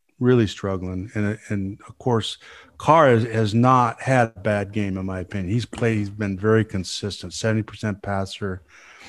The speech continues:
I don't think they're gonna stub their toe down there. I think they'll go down there and, and, uh, and really get better down there. I, th-,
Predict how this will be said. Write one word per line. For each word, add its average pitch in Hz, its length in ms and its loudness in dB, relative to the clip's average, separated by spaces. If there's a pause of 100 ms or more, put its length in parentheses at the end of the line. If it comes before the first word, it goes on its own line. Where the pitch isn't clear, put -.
(220)
I 110 120 4
don't 131 200 0
think 127 200 0
they're 113 140 2
gonna 104 420 0
stub 107 320 -4
their 98 80 -4
toe 104 220 -2
down 92 240 -4
there. 90 140 -6
I 95 60 -4
think 101 220 -4
they'll 101 100 -8
go 98 140 -6
down 95 260 -4
there 95 100 -4
and, 90 180 -12 (120)
and, 92 320 -6
uh, 87 280 -10 (600)
and 101 160 -4
really 101 220 0
get 90 220 -6
better 95 300 -2
down 87 240 -6
there. 92 100 -6
I, 107 60 -2
th-, - 260 -10